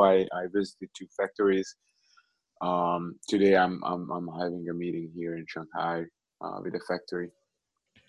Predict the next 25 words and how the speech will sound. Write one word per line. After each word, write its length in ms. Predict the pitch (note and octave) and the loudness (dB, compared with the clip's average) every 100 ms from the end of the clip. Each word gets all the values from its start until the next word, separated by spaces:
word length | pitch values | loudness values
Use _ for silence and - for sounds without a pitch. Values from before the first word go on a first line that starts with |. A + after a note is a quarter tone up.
| - | -2
So 120 | G#2 | 0
it's 100 | G2 | 8
very 160 | C3 | 8
good 200 | A#2+ A#2 | 10 6
'cause 160 | G#2+ G#2+ | 4 2
I'm 140 | G#2 | 4
gaining 240 | G2+ G#2 G2 | 4 4 6
a 40 | |
lot 180 | F#2+ F#2+ | 8 8
of 80 | F2+ | 6
experience 680 | E2+ - F#2+ F#2 F2 E2+ - | 2 -2 2 2 2 -4 -8
and, 180 | E2+ E2 | -8 -6
uh, 140 | E2 - - | -8 -8 2
flying 280 | F2+ F2+ E2 | 2 4 0
back 140 | E2+ E2+ | -2 -6
and 100 | E2+ | -10
forth. 300 | F2 F2 F2 _ _ _ _ _ - | -2 -2 -2 _ _ _ _ _ -8
Uh, 320 | D#2+ E2+ E2 | -4 0 0
as 240 | D#2+ F#2+ G2+ | 2 2 4
you 80 | G#2+ | 4
mentioned, 560 | G#2 G2 G#2 F#2+ F2+ | 4 4 2 -2 2
uh, 260 | E2+ F2 E2+ - | 2 4 0 -4
bouncing 540 | F#2 G#2 G2+ G2 F#2 | 6 8 8 2 -4
is 120 | F2+ | -4
a 60 | F2+ | -6